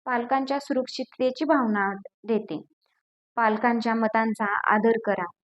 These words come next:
पालकांचा अनुभव हे त्यांचं सर्वात मोठं धन असतं. त्यांच्या सल्ल्याकडे लक्ष देणे,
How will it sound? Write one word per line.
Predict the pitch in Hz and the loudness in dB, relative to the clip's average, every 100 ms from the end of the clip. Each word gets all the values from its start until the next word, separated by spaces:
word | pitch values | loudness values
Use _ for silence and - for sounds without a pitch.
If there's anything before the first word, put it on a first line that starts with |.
| _ _ 247 | _ _ -4
पालकांचा | 226 226 247 247 247 240 - | -2 -2 0 -2 -2 -6 -2
अनुभव | 226 247 233 233 208 | 0 2 0 -2 -2
हे | 247 240 | -4 -6
त्यांचं | 240 240 220 220 262 | -4 -2 -2 -2 -4
सर्वात | 262 254 226 214 220 | -2 -4 -2 -2 -2
मोठं | 240 220 214 233 | -2 0 2 2
धन | 220 220 | 2 2
असतं. | 214 202 _ 175 - _ _ _ _ _ - | 0 -4 _ -10 -10 _ _ _ _ _ -8
त्यांच्या | 233 220 220 220 214 | -2 0 0 2 0
सल्ल्याकडे | - 233 220 226 226 220 208 220 | 0 -2 2 2 2 0 0 0
लक्ष | 226 - | -2 -2
देणे, | 269 240 220 185 | -2 0 0 -2